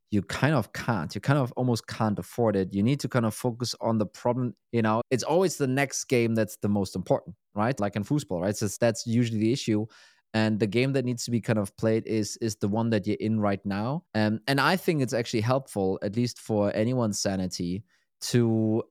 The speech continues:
try and see and understand that, yes, I need to do all of those things next, and I need to start to think a little bit about this, but I also ca-, can't afford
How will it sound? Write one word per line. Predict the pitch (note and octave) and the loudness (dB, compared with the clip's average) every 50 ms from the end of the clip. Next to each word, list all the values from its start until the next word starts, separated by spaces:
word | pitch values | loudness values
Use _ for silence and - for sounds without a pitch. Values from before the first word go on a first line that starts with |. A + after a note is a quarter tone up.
| _ - | _ -6
try | - - C3 B2+ B2+ C#3 D3+ | -2 0 2 2 2 2 2
and | D3+ C#3+ C3 A2+ | 2 0 0 -2
see | - - - C3 B2+ C3+ | -4 -2 -2 0 2 2
and | C3 B2+ | 2 0
understand | A#2 A#2 A2+ A2 G#2 - - - A#2 A2+ A2+ A#2 G#2+ | 0 0 0 0 -2 -2 -2 -2 0 0 0 0 0
that, | A2+ A2 G#2+ G2+ | 2 0 0 0
yes, | G2 A2+ A#2+ B2 A#2 - - | 0 2 2 2 0 -2 -6
I | A#2 | -4
need | A#2 A#2 A2+ | -4 -4 -4
to | - B2 | -4 -4
do | G#2 A#2 A2 | -4 -2 -2
all | F#2 A#2+ B2 B2+ | 0 0 0 0
of | A2+ | 0
those | A#2+ A2+ G#2+ G#2 - | -2 -2 -2 -4 -6
things | - - G#2+ G#2 G#2+ G2+ - - - - - _ _ - | -4 -4 -2 -2 -2 -4 -6 -6 -8 -10 -12 _ _ -4
next, | G2+ G2 G2+ A2 B2+ E3+ F#3+ - - - - - | -2 0 2 2 2 2 2 0 -4 -8 -6 -6
and | G2+ G#2+ G#2+ | -4 -2 0
I | G#2 | 0
need | G#2 G2+ - | 0 -2 -4
to | G#2+ | -6
start | - - - G#2+ G#2 G2+ - | -6 -2 -2 -2 -2 -2 -4
to | - G2 | -6 -6
think | - - - A2+ G#2+ A2 | -6 -2 -2 -2 0 0
a | G#2 | 0
little | G2 G2 A#2 C#3 C#3 | 2 2 2 2 2
bit | D3 D3 | 2 0
about | D3 C#3 D3+ D3 D3+ D3+ - | 0 0 0 0 0 -2 -2
this, | F#3 G3 F#3+ - - - _ _ _ _ _ _ _ - | -2 -2 -2 -4 -8 -12 _ _ _ _ _ _ _ 0
but | G#2+ A#2 A#2 A#2+ A#2+ - | 4 4 4 4 2 0
I | A#2 | 0
also | A#2 B2+ C#3+ C3+ - C#3 A2+ | 2 2 2 2 0 -4 -4
ca-, | - - - - - _ _ _ - | -6 -8 -10 -10 -12 _ _ _ -12
can't | - - - B2+ C3 C#3+ C#3 A#2+ | -10 -4 -2 0 0 0 0 0
afford | A2+ - - - A#2+ A#2 A#2 A#2 A2 | -2 -4 0 0 2 4 4 2 0